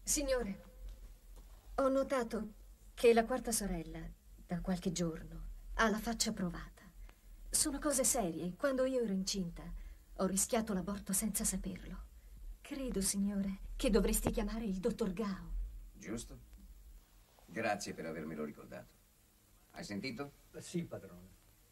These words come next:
Speaker 2: Domani chiedi al dottor Gao di venire,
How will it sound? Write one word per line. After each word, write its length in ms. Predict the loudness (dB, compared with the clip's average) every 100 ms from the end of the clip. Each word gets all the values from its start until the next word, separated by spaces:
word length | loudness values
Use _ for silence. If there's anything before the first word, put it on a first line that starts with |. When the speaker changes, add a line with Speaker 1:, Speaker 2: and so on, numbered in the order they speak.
| -20 -20
Speaker 2:
Domani 520 | -2 2 4 4 2
chiedi 300 | 0 0 0
al 80 | 0
dottor 340 | 0 0 -2
Gao 280 | 2 4 4
di 120 | 2
venire, 380 | -2 -2 -4 -8